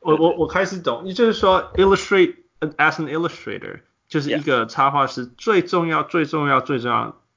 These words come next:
Speaker 1: 的事情，还是，是让大家能够了解你要传达的讯息，
Speaker 2: 对。
Speaker 1: 经过你的图，right？这个就是全部最重要的事情。
Speaker 2: Yeah.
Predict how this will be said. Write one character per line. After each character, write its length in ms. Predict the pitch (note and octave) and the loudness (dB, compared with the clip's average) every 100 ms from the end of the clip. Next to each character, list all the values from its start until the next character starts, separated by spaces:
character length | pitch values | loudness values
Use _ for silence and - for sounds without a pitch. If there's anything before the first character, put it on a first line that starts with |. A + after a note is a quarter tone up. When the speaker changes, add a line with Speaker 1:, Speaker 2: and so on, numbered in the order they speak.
| _ | _
Speaker 1:
的 220 | B2 A#2 | -6 -6
事 240 | - - C3+ | -8 -8 -8
情， 320 | - G2+ - _ _ | -8 -16 -18 _ _
还 180 | - A#2 | -6 -4
是， 180 | B2 E3 | 0 -2
是 200 | D3 D3+ | -2 -2
让 220 | D3 C3+ | 0 -2
大 160 | B2 B2+ | -2 -4
家 400 | A#2+ A2+ A2 - _ _ _ - | -2 -4 -6 -10 _ _ _ -14
能 320 | C3+ B2 C#3 | -8 -6 0
够 340 | D#3+ B2+ - | 2 2 -2
了 320 | G#2 A#2+ A2+ | -6 -2 0
解 400 | C#3 - G2+ A2 - | -2 -6 -14 -16 -12
你 160 | A2+ | -6
要 180 | A#2+ B2+ | -2 -2
传 360 | A2+ A#2 G#2 A2+ | -2 -2 -2 -4
达 200 | - A2+ | -6 -4
的 320 | A2+ G#2+ A2+ | -4 -4 -8
讯 300 | - - C3 | -16 -12 -10
息， 220 | G#2+ - - | -10 -14 -18
Speaker 2:
对。 120 | - _ _ - | -20 _ _ -8
Speaker 1:
经 180 | C#3 C3+ | -6 0
过 160 | C#3+ | 0
你 100 | A2+ | 0
的 140 | F#2 F#2+ | -4 -10
图， 340 | - A2+ - - - - | -12 -16 -16 -18 -20 -14
right？ 220 | G2 G2+ A2 | -10 -10 -6
这 100 | E3+ | 0
个 100 | D#3+ | 0
就 140 | D3 | 0
是 140 | C3 | -4
全 240 | A#2 - A2 | -4 -4 -4
部 100 | A#2 | -6
最 140 | A#2 | -8
重 120 | G#2+ | -6
要 80 | G#2+ | -6
的 40 | G2 | -8
事 140 | G#2 | -12
情。 160 | - | -16
Speaker 2:
Yeah. 20 | - | -20